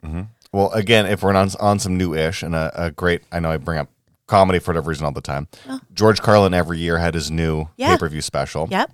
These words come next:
Speaker 1: And it was
Speaker 2: We've
Speaker 1: like, "Well,
Speaker 2: talked
Speaker 1: what do you
Speaker 2: about it.
Speaker 1: do?" It's like, "Well, you go deeper." So you're talking about families and friendships and things. And then the next year,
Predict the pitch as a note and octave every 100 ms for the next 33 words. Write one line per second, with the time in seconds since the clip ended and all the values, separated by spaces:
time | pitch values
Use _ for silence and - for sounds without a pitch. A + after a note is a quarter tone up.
0 | - F2 E2+ E2+ F2 F#2+ F#2 G2 F#2+ A#2+
1 | G2+ F#2 - F2+ E2+ F#2 C#2+ G#2 - -
2 | - F#2 F2+ F#2+ G2+ G2 F#2 - A2+ A2
3 | G#2+ G#2 F#2 F2 G2 F#2+ F#2+ F2+ F2 F2
4 | - F2 F2 F2 F2 - E2